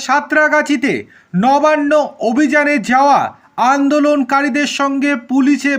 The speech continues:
পুলিশের সম্পূর্ণরূপে বচসা বেঁধে গেল। এমনকি পুলিশের সঙ্গে কথা কাটাকাটিতে জড়ান বিক্ষোভকারীরা। পুলিশ তাদেরকে ধাক্কা দিয়ে, ঘাড় ধাক্কা দিয়ে সরিয়ে দিয়েছে, আর তাতেই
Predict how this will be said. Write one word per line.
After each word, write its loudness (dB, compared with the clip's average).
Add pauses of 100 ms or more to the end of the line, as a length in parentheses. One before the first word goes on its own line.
পুলিশের 0 (180)
সম্পূর্ণরূপে -2 (140)
বচসা -2
বেঁধে 0
গেল। 2 (680)
এমনকি 2 (380)
পুলিশের 2 (140)
সঙ্গে 0 (180)
কথা 0
কাটাকাটিতে -2
জড়ান 0 (320)
বিক্ষোভকারীরা। 0 (480)
পুলিশ 4 (260)
তাদেরকে 0 (240)
ধাক্কা -2 (120)
দিয়ে, 2 (200)
ঘাড় -2 (120)
ধাক্কা -4
দিয়ে -2
সরিয়ে 0
দিয়েছে, -2 (300)
আর 0 (200)
তাতেই 0